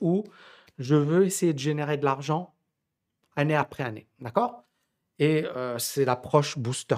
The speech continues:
Plus. Et cette approche, elle est géniale. Et cette année, elle a très bien fonctionné. Et je vais la combiner avec les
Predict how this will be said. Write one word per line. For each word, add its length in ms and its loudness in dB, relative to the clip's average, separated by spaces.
Plus. 640 2
Et 80 -2
cette 240 0
approche, 460 0
elle 200 0
est 140 6
géniale. 520 2
Et 100 -4
cette 260 -4
année, 180 0
elle 120 -4
a 80 -4
très 240 0
bien 160 -2
fonctionné. 680 -2
Et 100 6
je 100 4
vais 100 4
la 100 6
combiner 500 2
avec 400 -2
les 380 0